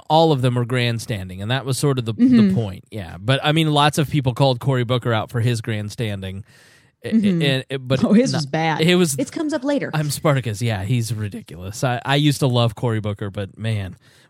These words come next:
Speaker 1: what a, <laughs> what a
Speaker 2: Mm.
Speaker 1: disappointing turn. Um,
Speaker 2: So,
Speaker 1: so
Speaker 2: there's lots of reasons to be disappointed in Kamala Harris.
Speaker 1: Yeah, so you, this is gonna come up in the conserv-, the conservative press, and you'll probably hear this.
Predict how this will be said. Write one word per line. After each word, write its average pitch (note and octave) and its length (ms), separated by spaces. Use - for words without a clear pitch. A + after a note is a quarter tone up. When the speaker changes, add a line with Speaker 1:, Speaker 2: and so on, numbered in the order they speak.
Speaker 1:
what B2 120
a, A#2+ 40
<laughs> G3+ 1300
what C3 160
a E3+ 40
Speaker 2:
Mm. - 20
Speaker 1:
disappointing A#2 560
turn. G2 420
Um, C#3+ 400
Speaker 2:
So, F#3+ 340
Speaker 1:
so - 80
Speaker 2:
there's A#3 220
lots C4 260
of D#4+ 80
reasons D4 340
to C4 60
be A#3+ 100
disappointed A3 500
in A3 80
Kamala G#3+ 320
Harris. F3 520
Speaker 1:
Yeah, E3+ 360
so F3+ 160
you, F3 220
this D4 220
is C4+ 60
gonna G#3 160
come F3+ 160
up E3 140
in D3 100
the B2+ 80
conserv-, C#3 520
the A#2+ 200
conservative C3 580
press, A#2+ 240
and B2+ 80
you'll A2 80
probably B2 400
hear A#2+ 260
this. G#2+ 360